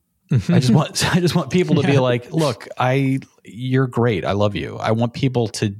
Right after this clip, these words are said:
Speaker 1: say that to each other. And they do everything but. It is, it's the kind of world where people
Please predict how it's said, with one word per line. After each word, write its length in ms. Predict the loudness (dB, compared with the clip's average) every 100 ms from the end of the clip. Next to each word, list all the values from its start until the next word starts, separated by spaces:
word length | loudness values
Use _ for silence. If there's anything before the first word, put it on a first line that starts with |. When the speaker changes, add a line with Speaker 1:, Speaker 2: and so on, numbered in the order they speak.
| -14 _
Speaker 1:
say 420 | -4 -2 0 0
that 260 | -2 -6 -10
to 120 | -12
each 180 | -12 -10
other. 300 | -10 -10 -12 -20 -20 -20 -20 -20 -6
And 480 | -2 0 0 -4 -8 -20 _ _ -2
they 140 | 0
do 140 | 2 2
everything 360 | 2 0 -2
but. 240 | -2 -4 -10 _ _ _ _ -20 -4
It 140 | 0
is, 440 | 0 0 -2 -6 -8 -18 -20 _
it's 240 | -8 -6
the 80 | -6
kind 320 | -6 0 2 2
of 120 | 0
world 440 | 0 2 0 -2
where 140 | -4 -4
people 640 | -4 -6 -6 -4 -6 -8